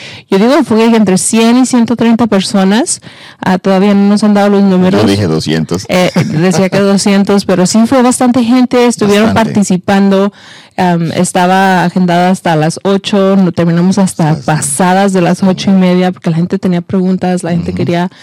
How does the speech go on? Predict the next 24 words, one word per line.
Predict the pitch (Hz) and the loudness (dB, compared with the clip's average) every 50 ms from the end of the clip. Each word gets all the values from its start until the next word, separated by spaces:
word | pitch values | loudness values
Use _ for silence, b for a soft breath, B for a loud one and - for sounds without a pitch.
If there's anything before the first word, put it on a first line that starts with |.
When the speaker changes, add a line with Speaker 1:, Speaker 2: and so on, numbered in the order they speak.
| B B B B B _ | B B B B B _
Speaker 1:
quería | - 185 175 175 175 | -2 0 0 0 0
seguir | - 202 190 185 185 | 0 0 0 2 2
informándose. | 190 190 - 180 170 165 165 160 170 170 170 175 - 185 185 196 B B B B B B | 0 0 -2 -2 -2 0 0 0 0 0 0 0 0 0 -2 -2 B B B B B B
Y | B 214 | B -2
pues | 196 240 233 208 220 | 0 0 0 2 2
man-, | 226 226 - - | 0 0 0 0
es-, | - 214 202 - - | -2 -4 -4 -6 -12
manténganse, | - 190 214 208 220 214 - 240 254 277 311 311 - 311 302 262 240 214 190 185 170 - - - | -6 -2 -2 -2 0 0 0 0 0 0 0 0 0 0 0 2 2 2 2 0 0 -2 -4 -4
ah, | - 190 185 175 175 165 - - - _ _ - | -2 0 0 0 0 0 -2 -6 -8 _ _ -4
al, | 180 175 175 175 170 156 - - | -2 0 0 0 0 -2 -2 -2
al | 185 196 196 185 | 0 2 2 2
día, | 175 220 233 247 247 240 | 2 2 2 4 2 0
porque | 226 - 202 190 196 185 185 - | 0 -2 -2 0 0 0 0 0
creo | - 196 196 | -2 -2 -2
que | - 247 233 | 0 0 -2
esta | 233 - 254 247 | 0 0 0 2
no | 240 233 233 233 233 226 226 | 2 2 2 2 2 2 2
va | 226 | 2
a | 226 | 0
ser | - 240 226 | 0 0 0
la | 226 226 226 | 2 2 2
única | 220 226 226 220 - - 208 196 180 180 175 170 151 - - - | 2 2 0 0 0 -2 -2 0 0 0 0 0 -2 -4 -4 -4
infor-, | - 185 196 196 - 190 185 185 180 - - | -2 0 0 0 0 0 0 0 0 -2 -2
ah, | 175 175 170 165 | 0 0 0 0